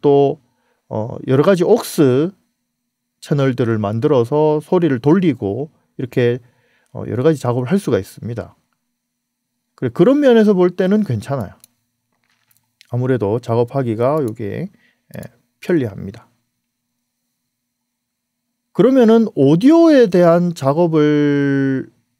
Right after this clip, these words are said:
악기마다 뭔가 큐베이스에서 주고 싶을 때는 이렇게 하면, 어, 이 지금 모여있는 이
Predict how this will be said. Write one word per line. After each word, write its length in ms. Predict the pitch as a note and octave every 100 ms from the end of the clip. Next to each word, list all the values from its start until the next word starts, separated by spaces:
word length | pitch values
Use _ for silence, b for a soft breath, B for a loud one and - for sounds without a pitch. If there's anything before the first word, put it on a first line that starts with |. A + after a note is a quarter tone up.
| _
악기마다 920 | G3 G#3 _ A#3+ A#3 G3 A3+ A3+ F#3+ F3+
뭔가 640 | D#3+ G#3 G3+ D3+ C#3 E3+ - _ _ _
큐베이스에서 920 | - C4+ B3+ C4 B3 G#3 F3 E3+ G3+ G3+
주고 260 | - C3+ D3+
싶을 280 | - - C4+
때는 500 | A#3 G3 A3 A3+ - _ _ _ _
이렇게 340 | A#3 B3 -
하면, 600 | E3+ D3+ D3+ C#3+ C3+ D#3 F3 _ _ _ _ _
어, 540 | C3 A#2+ A2+ A2+ A2 A2 _ _ _ _ _ -
이 400 | D3+ D3+ D3+ D3
지금 240 | - D3+
모여있는 580 | C3+ D3+ A#3 G3+ D#3+ D3+
이 160 | E3+ F#3+